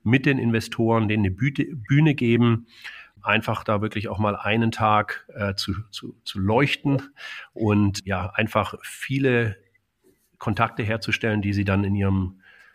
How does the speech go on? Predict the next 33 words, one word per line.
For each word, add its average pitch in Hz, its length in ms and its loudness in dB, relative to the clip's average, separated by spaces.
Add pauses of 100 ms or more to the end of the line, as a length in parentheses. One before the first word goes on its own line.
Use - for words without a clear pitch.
(180)
im 101 200 -2
Berufsalltag, 110 720 0
sag 110 140 -4
ich 104 60 2
mal, 101 340 0
beim 95 180 -6
Aufbau 104 420 -2
ihres 95 160 -2
Startups 98 360 -4
einfach 98 260 -8
voranbringen. 90 640 -2 (300)
Sei 104 240 0
das, 101 160 0
dass - 160 -2
sie 101 400 0 (120)
Leads 143 420 -4
generieren 117 500 2
für - 120 -6
mögliche 104 400 -2
Kunden, 123 680 0 (240)
sei 104 120 -8
es 101 160 -8
Partner 139 480 0
gewinnen 113 640 2 (260)
oder 117 200 2
Investoren 127 680 2
eben 120 500 0 (320)
finden, 113 480 2
die, 98 580 -4
die - 60 -6
dann 95 200 2
vielleicht 98 340 -2
auch - 260 -6